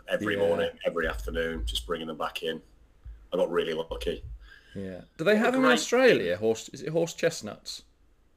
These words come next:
Speaker 3: Yeah, I think so. How do you attach the, um,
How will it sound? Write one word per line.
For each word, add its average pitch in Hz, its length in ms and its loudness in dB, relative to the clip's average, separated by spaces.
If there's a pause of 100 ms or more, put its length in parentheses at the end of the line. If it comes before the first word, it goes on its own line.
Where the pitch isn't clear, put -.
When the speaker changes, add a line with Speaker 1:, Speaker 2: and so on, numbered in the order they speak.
(420)
Speaker 3:
Yeah, 123 320 6
I 139 160 6
think 220 180 -2
so. 101 320 0
How 294 220 6
do 359 80 2
you 370 160 6
attach - 480 0
the, 170 240 0
um, 135 380 -4